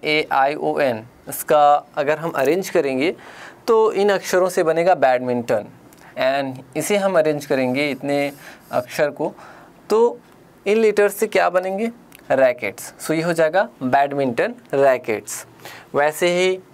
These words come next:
एफ़ टी बी डबल एल डबल ओ ए,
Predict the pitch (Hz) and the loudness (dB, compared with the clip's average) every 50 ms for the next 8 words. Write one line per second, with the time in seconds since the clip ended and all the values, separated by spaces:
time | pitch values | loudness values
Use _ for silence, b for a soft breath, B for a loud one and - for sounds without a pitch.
0 | - - 143 143 147 151 156 151 - - - 151 147 147 151 147 135 131 147 151 | -6 -2 0 0 0 0 -2 -4 -6 -8 -6 -4 -2 -2 -2 -2 -2 -2 -2 -2
1 | 151 156 156 160 - 147 135 135 139 139 139 - 139 135 135 139 143 147 151 156 | -2 -2 -4 -4 -4 -2 -2 0 0 -2 -2 -2 0 0 2 0 0 -2 -6 -10
2 | - - - - 131 127 131 139 143 143 143 143 143 143 147 139 - 151 143 120 | -14 -18 -8 -4 -2 0 0 0 -2 -2 -4 -2 -2 0 -2 -2 -2 -2 -2 -2
3 | - | -2